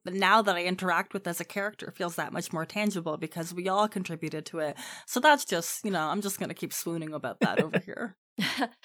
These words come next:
Speaker 3: Yeah, it's also cool 'cause this is really the first time since we sort of settled into this rule set that we've had a character who, in large part, wasn't conceived of by us.
Speaker 2: Mm-hmm.
Speaker 3: So I was curious to see how that was gonna go, just in terms of, like,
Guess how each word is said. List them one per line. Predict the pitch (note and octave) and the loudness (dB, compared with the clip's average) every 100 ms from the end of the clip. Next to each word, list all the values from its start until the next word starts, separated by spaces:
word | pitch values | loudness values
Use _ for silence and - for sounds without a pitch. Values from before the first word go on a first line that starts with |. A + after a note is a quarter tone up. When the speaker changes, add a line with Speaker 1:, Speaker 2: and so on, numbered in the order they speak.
| B3+ - | -18 -8
Speaker 3:
Yeah, | C#4 D#4+ | -2 0
it's | A3+ A#3 | 0 -2
also | C#4 F4 C4 | -2 -2 -4
cool | C#4 A#3 | -2 -2
'cause | G3 F#3+ | -2 -6
this | A#3 C4+ | -4 -6
is | G3 | -4
really | F#3+ F#3+ | -2 -2
the | F3 | -2
first | F3 E3+ - | -6 -6 -4
time | E3+ D#3+ D3+ C#3+ - - | 0 0 0 -4 -12 -12
since | - G#3+ G3+ - | -6 -4 -4 -4
we | E3+ | -6
sort | E3+ D#3 | -2 -4
of | - | -2
settled | E3 D#3 D3+ | -2 -2 -2
into | D#3 D#3 - | -6 -8 -10
this | C#3+ - | -10 -8
rule | E3 | -10
set | E3 C#3+ C3 - _ - - | -6 -6 -6 -10 _ -20 -6
that | F3+ | -2
we've | F#3 - | -2 2
had | F#3+ F3+ | 4 4
a | |
character | E3 F3+ E3 - D#3 D3 D3 D3+ D#3 | 2 -2 -2 -2 -6 -4 -6 -8 -8
who, | E3+ D#3 D3 C#3 _ - | -6 -6 -8 -12 _ -6
in | G3+ F#3 | -2 -2
large | G3 G3+ F3 - | 0 -2 -2 -8
part, | - G#3+ - E3 | -4 -2 -4 -4
wasn't | E3+ D#3+ - | -4 -4 -10
conceived | - D3+ C#3 - G3 E3+ D3 - | -8 -8 -8 -8 -6 -6 -8 -6
of | D#3 D3 - | -6 -6 -6
by | D3 G#2 - | -4 -4 -6
us. | - C#3 | -4 -2
Speaker 2:
Mm-hmm. | D3+ | -2
Speaker 3:
So | F3 - - F#3+ | -4 -8 -2 0
I | |
was | F3+ - | 0 -6
curious | - C#4 A3+ G#3 | -4 -2 -2 -2
to | F#3+ | -6
see | G3+ | -4
how | F3 | -4
that | |
was | D#3+ | -4
gonna | D#3 C#3 | -6 -6
go, | D3 A#3+ E3 D3+ | -2 0 0 -2
just | E3+ - | -6 -6
in | F3 | -6
terms | F3+ E3 | -4 -4
of, | E3 | -4
like, | E3 D3+ | -2 -4